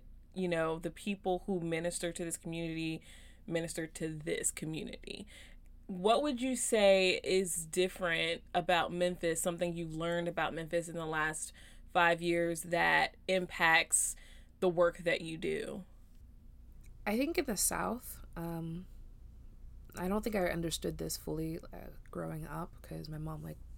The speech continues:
Speaker 2: pulled us out from our family to move to Vegas. When they say it takes a village,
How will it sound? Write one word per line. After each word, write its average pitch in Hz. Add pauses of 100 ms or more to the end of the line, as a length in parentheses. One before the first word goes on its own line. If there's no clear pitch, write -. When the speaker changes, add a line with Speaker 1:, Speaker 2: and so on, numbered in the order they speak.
(240)
Speaker 2:
pulled 160
us 160
out 147
from 160
our 156
family 156 (460)
to -
move 151
to 156
Vegas. 156 (480)
When 160
they 202
say -
it 330
takes -
a 156
village, 160